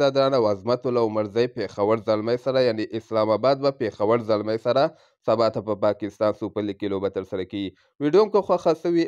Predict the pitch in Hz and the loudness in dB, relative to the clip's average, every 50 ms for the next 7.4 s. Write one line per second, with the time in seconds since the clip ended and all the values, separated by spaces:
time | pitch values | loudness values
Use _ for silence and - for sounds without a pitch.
0 | - - 165 165 165 160 156 147 147 147 139 131 131 131 - 131 127 123 120 123 | 0 -2 -2 -2 0 0 -2 0 0 -2 -2 -4 -4 -4 -2 -2 0 0 0 0
1 | 135 135 131 - 156 139 135 131 127 127 123 120 117 113 104 110 120 117 117 - | 0 -2 -2 -2 -2 -2 0 0 0 0 0 0 -2 -4 -2 0 0 0 0 -2
2 | 127 117 117 113 - 123 113 117 - 117 117 120 127 123 - 143 139 139 139 143 | -2 -4 -4 -4 -4 -6 -6 -4 -2 0 0 2 2 0 -2 -2 -2 -2 0 -2
3 | 143 - 151 147 143 165 185 185 - 175 175 170 175 165 160 160 156 - 156 147 | 0 0 0 0 0 0 -4 -2 -2 -2 -2 0 -2 -2 -2 -2 -4 -4 -4 -4
4 | 147 - 147 139 143 139 139 - 135 135 139 139 139 - - 139 147 151 156 160 | -4 -2 -2 -2 -2 -2 -4 -2 -2 -2 -2 -2 -4 -4 -2 -2 -2 -2 -4 -8
5 | _ _ _ _ _ _ _ _ - - 113 117 120 117 120 139 131 127 - 127 | _ _ _ _ _ _ _ _ -6 -2 0 2 2 2 0 -2 -4 -2 0 0
6 | 120 120 123 123 120 117 117 113 - 113 110 104 - 110 98 _ - - 98 92 | 2 2 2 0 0 0 -2 -4 -2 -2 -4 -2 -2 -6 -6 _ -4 -4 -4 -4
7 | - - 98 95 98 95 95 | -2 -2 -2 -2 -2 -4 -4